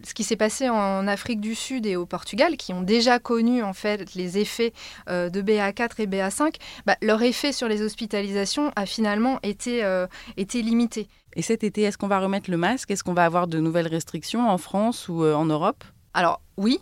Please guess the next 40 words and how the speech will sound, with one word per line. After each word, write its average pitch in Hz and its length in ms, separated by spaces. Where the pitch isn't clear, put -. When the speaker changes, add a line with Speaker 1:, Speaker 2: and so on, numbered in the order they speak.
Speaker 1:
d'ailleurs, 196 420
il 202 60
y 190 40
a 170 300
plusieurs, 196 520
euh, 175 180
pays, 226 340
hein, 226 140
qui - 180
ont 175 140
déjà 185 340
annoncé, 190 480
euh, 185 140
le 175 100
retour 175 320
de 202 80
certaines 180 420
mesures. 190 500
Par 175 180
exemple, 190 420
l'Italie 196 540
a 180 140
décidé 190 440
mi-juin 220 440
de 196 80
prolonger 233 680
l'obligation 202 580
de 202 100
porter 196 320
des 196 140
masques 202 340
F 190 140
F - 140
P 202 140
deux 208 220
dans 196 180
les 202 140
transports, 208 640
euh, 175 260
publics 214 480